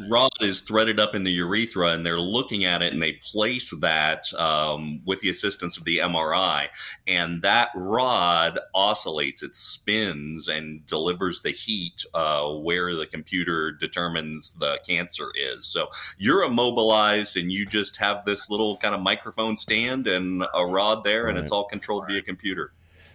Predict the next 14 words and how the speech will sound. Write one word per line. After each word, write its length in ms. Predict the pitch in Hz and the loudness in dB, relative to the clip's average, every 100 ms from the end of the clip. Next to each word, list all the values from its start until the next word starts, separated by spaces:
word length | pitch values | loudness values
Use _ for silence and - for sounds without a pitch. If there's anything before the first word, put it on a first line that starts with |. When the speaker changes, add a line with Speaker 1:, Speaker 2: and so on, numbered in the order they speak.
| - - | -8 0
Speaker 2:
And 240 | 107 110 | 0 0
so 160 | - 107 | 0 0
Joe's 440 | 82 143 160 131 | 4 6 6 4
not 260 | 135 127 110 | 4 4 4
in 260 | 120 113 | 4 2
the 140 | 98 101 | 2 2
M 160 | 101 | 4
R 240 | 92 90 87 | 4 4 4
I 180 | 85 | 2
machine 600 | 82 69 - 82 76 65 | 0 -2 -2 0 0 0
with 240 | 76 73 - | -2 -2 -4
you. 220 | 64 - - | -10 -8 -2
Speaker 1:
He's, 280 | 123 165 147 | 0 2 0
he, 260 | 139 151 | 0 0